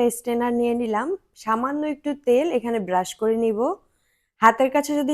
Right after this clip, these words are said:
এরকম স্ট্রেনার না থাকে, অন্য কিছুর সাহায্যেও ভাপটা দিয়ে নিতে পারবেন, যে কোনো ছাঁকনি অথবা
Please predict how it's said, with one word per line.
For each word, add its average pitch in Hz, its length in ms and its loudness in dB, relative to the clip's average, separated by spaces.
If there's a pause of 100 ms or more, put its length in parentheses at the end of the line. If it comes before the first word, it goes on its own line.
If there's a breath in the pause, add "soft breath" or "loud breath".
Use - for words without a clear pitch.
এরকম 262 280 2 (160)
স্ট্রেনার 247 460 -2
না 202 60 2 (120)
থাকে, 220 260 -6 (160)
অন্য 240 140 2 (140)
কিছুর 254 340 -6
সাহায্যেও 226 480 0 (100)
ভাপটা 214 380 -4
দিয়ে 202 220 4
নিতে 170 220 -8
পারবেন, 165 300 -4 (140)
যে 220 160 -2
কোনো 214 140 -2 (100)
ছাঁকনি 208 420 -6 (600)
অথবা 220 260 0